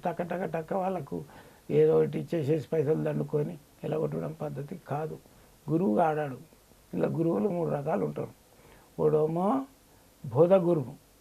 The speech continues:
ఒకరు బాధ గురువు, ఒకరు త్యాగ గురువు. దీనిలో ఒకటి ఇన్ని రాజులు ఉంటారు. మూడు రకాలు. బోధ గురువు అంటే ఇప్పుడు చాగంట కోటేశ్వరరావు గారు అలాంటి మహానుభావులంతా బోధ చేస్తారు.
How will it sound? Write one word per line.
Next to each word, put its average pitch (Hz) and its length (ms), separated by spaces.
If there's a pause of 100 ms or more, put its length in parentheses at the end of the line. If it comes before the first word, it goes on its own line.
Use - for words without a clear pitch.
(600)
ఒకరు 175 200
బాధ 170 400
గురువు, 170 380 (320)
ఒకరు 185 420 (1700)
త్యాగ 185 440
గురువు. 135 280 (760)
దీనిలో 170 260
ఒకటి 160 220
ఇన్ని 175 140
రాజులు 160 340
ఉంటారు. 160 720
మూడు 190 160
రకాలు. - 360 (800)
బోధ 196 220
గురువు 190 300
అంటే 180 320
ఇప్పుడు 196 320
చాగంట - 320
కోటేశ్వరరావు 101 680
గారు 87 280 (680)
అలాంటి 180 320
మహానుభావులంతా 165 800
బోధ 180 520
చేస్తారు. 143 360